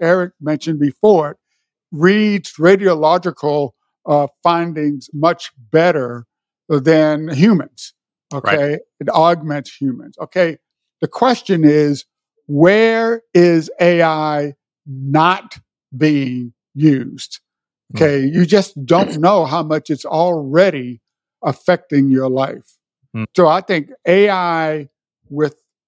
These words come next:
Speaker 1: responsibility i-, is key. And, and that's why Ford Edge is gonna be a huge company, because that's the key to good business.
Speaker 2: Mm. Well said, Kevin. And, and going back to Eric's example about the inclusive part,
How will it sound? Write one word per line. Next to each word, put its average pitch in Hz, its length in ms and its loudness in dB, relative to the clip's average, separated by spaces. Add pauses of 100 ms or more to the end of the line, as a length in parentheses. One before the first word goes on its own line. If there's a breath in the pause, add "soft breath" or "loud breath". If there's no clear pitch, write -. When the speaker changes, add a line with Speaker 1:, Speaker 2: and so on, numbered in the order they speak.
(140)
Speaker 1:
responsibility 143 1500 -2 (600)
i-, 165 220 2
is 151 180 0
key. - 420 -4 (260)
And, 156 160 -6
and 180 160 0
that's 214 240 -2
why 165 440 0 (100)
Ford 175 260 2
Edge 170 240 0
is 139 80 -12
gonna 151 180 0
be 147 200 0
a 123 60 -12 (340)
huge 175 260 0
company, 170 400 -4
because 139 400 -2 (380)
that's 160 400 0
the 190 120 -2
key 185 360 -4
to 165 100 0
good 135 280 -2
business. - 520 -8 (460)
Speaker 2:
Mm. 98 240 -12 (200)
Well 131 100 2
said, 117 320 -2
Kevin. 107 340 -2
And, 120 160 -4
and 123 220 -4
going 139 220 -4
back 131 280 -4
to 127 260 -2
Eric's 123 280 0
example 113 480 -6
about 113 300 -4
the 120 80 -4
inclusive 117 640 -2
part, 98 260 -4